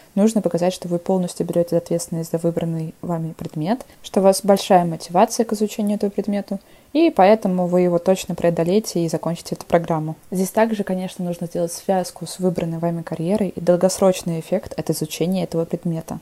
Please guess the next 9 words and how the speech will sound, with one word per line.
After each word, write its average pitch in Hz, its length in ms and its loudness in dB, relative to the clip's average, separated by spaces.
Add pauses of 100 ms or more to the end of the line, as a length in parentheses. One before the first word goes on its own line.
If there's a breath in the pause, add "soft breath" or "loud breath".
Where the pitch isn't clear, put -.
(160)
Если 196 320 2
у 190 80 4
выбранной 190 480 2
вами 175 240 0
карьеры 170 400 0
есть 170 220 -2
социальный 165 640 0
значимый 165 560 -6
аспект, - 400 -2